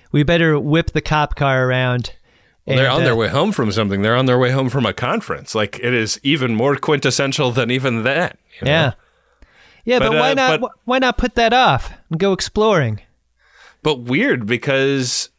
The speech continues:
Speaker 2: this is to non-Starfleets, and it's a piece of Starfleet materiel that they use to, uh, to fly off to, uh, to pursue the Maquis.
Speaker 1: As a first officer, I guess you have the latitude to do that.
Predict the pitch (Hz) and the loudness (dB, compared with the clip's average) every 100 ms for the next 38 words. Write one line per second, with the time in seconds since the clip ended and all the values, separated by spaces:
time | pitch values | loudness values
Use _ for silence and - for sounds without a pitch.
0 | - 120 131 156 143 - - 135 127 117 | -16 -6 -2 0 -2 -2 -2 0 0 0
1 | 131 151 - 151 185 226 107 92 - - | -2 -4 -4 -2 -2 -2 -4 -4 -4 -6
2 | 117 113 113 120 160 185 156 - - 151 | -2 -2 -2 -2 -2 -2 -4 -4 -2 -2
3 | 151 170 160 110 123 151 156 143 139 190 | 0 -2 -2 -4 -6 -4 0 2 2 2
4 | 113 98 127 113 110 120 110 - - 120 | 0 -2 0 0 2 0 -2 -4 -2 0
5 | 117 110 107 107 107 - 113 101 131 131 | 2 2 2 0 -4 -6 -6 -4 -2 0
6 | 143 120 123 120 - - 139 113 110 107 | 2 2 0 -2 -8 -6 -2 0 0 0
7 | 107 104 - - - - 117 127 - - | 0 -2 -8 -20 -20 -8 -4 -2 -2 -2
8 | 202 220 98 92 90 - 80 71 - - | -2 -2 -2 -2 -4 -6 -6 -8 -12 -12
9 | _ _ _ - 175 180 170 - 190 190 | _ _ _ -4 0 2 0 0 0 2
10 | - 180 240 170 - 147 139 139 147 143 | 2 0 0 -2 0 2 2 0 0 -2
11 | - - _ _ - 139 156 156 151 151 | -4 -8 _ _ -6 0 2 2 2 0
12 | - - 156 156 156 139 147 151 160 160 | -4 -4 0 0 0 0 0 2 2 0
13 | - 170 156 143 190 185 117 - | 0 -2 0 -2 -2 0 -2 -4